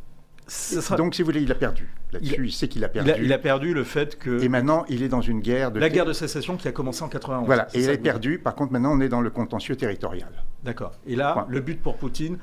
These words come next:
Speaker 1: c'est la Crimée et le Donbass.
Speaker 2: Et de sortir la tête, euh, plus ou moins haute.
Speaker 1: Ouais. Donc, par exemple, la bataille de Barmout, là, à, en ce moment, est une... Est assez capitale à, à ce niveau-là.
Speaker 2: Elle est importante.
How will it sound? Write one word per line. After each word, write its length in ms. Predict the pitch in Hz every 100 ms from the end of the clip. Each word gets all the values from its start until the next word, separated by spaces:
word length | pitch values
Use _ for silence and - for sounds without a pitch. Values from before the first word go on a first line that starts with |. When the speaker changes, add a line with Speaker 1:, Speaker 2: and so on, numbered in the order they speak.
| -
Speaker 1:
c'est 320 | - - 127 - - -
la 80 | 139
Crimée 400 | 143 131 139 143
et 60 |
le 60 | 139
Donbass. 520 | 120 113 120 143 - -
Speaker 2:
Et 80 | 101
de 60 |
sortir 320 | - 123 - 113
la 100 | 98
tête, 280 | 120 98
euh, 180 | 110 98 87 -
plus 200 | 113 98
ou 60 |
moins 200 | 107 113
haute. 320 | 104 - - - 120 117 -
Speaker 1:
Ouais. 40 | 165 - -
Donc, 180 | 135 135 - -
par 80 | -
exemple, 220 | 139 180
la 80 | -
bataille 260 | - 127 135
de 80 | 123
Barmout, 460 | 117 120 143 165
là, 140 | - -
à, 180 | 135 123 135
en 80 | 120
ce 120 | -
moment, 220 | 127 135
est 140 | - -
une... 100 | 110 - - -
Est 80 | -
assez 240 | 117 - 135
capitale 560 | 131 - 113 151 151 120
à, 220 | 120 117
à 60 |
ce 100 | 123
niveau-là. 320 | 135 123 110 113 -
Speaker 2:
Elle 140 | 120
est 120 | 135 139
importante. 680 | 117 120 - - 95 113